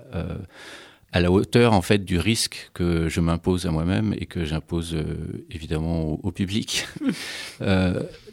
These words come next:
donc, euh, moi, je conçois l'improvisation comme une prise de risque, vraiment. Euh, une course, euh,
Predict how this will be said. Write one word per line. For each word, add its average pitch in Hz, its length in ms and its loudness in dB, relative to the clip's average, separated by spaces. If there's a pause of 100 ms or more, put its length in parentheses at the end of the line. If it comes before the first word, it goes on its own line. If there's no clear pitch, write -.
donc, 101 280 0
euh, 92 320 2
moi, 95 160 4
je - 100 0
conçois 107 340 4
l'improvisation 95 580 0
comme 95 180 2
une 90 120 2
prise 85 220 -4
de 80 80 -4
risque, 95 460 -6
vraiment. 85 460 -4 (640)
Euh, 82 720 -2
une 82 160 -2
course, - 580 -2
euh, 85 560 -2